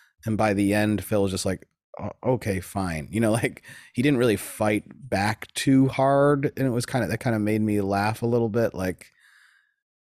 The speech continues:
he was sort of like, "Well, you know, if you're gonna, like, steal my stuff, like, you can't do that." But Tim's like, "Well, I've already done it. You know, like, I'm just taking him. Like, it's happening." It's like, "Well,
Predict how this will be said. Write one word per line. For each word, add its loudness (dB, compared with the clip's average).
he 0
was 0
sort 2
of 2
like, 2
"Well, 2
you 0
know, 2
if -8
you're 2
gonna, 2
like, 0
steal -2
my 0
stuff, -4
like, -4
you -14
can't 0
do 6
that." 4
But 0
Tim's 0
like, 0
"Well, 4
I've 4
already 6
done 4
it. -4
You -10
know, -4
like, -4
I'm -2
just -8
taking 0
him. -6
Like, -6
it's -6
happening." -2
It's -16
like, -6
"Well, 2